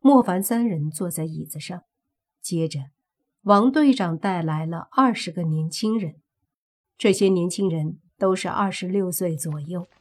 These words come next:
很精神。他们进来后便一字排开站好，接着王队长对莫凡说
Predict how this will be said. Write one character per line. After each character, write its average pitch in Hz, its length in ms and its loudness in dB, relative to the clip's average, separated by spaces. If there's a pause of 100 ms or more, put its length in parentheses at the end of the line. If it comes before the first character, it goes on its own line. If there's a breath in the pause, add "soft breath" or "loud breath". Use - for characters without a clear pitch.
(280)
很 151 380 -2
精 226 420 2
神。 - 180 -6 (1600)
他 202 200 4
们 196 140 4
进 196 180 0
来 160 160 -2
后 156 300 -6 (320)
便 196 260 6
一 175 140 0
字 202 300 -2
排 160 260 -8
开 202 260 -4
站 214 240 -2
好， - 280 -16 (400)
接 170 240 -2
着 139 160 -8 (300 soft breath)
王 190 220 2
队 190 220 2
长 165 240 -4
对 180 180 -4
莫 185 160 -2
凡 160 200 -8
说 180 280 -8